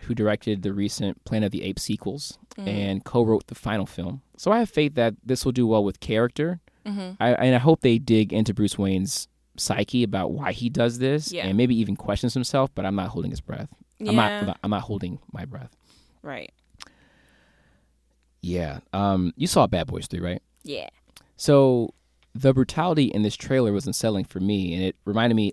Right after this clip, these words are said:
Speaker 1: of that movie. I've said it on the show before, when Mike Lowry kicks in the door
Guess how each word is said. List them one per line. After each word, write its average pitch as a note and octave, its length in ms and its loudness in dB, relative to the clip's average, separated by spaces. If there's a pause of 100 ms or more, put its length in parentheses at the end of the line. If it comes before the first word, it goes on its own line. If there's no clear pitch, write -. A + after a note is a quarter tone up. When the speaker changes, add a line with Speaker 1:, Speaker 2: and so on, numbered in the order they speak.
Speaker 1:
of F#2+ 360 -4
that A#2+ 200 2
movie. G2 280 2
I've - 80 -8
said G#2+ 160 -4
it - 40 0
on F#2+ 60 -2
the F#2 40 -4
show - 160 -6
before, G2+ 360 -2
when F#2 160 -2
Mike F#2 220 -4
Lowry F#2+ 260 0
kicks - 400 -6
in G2 240 -2
the F2 80 -4
door G2+ 420 0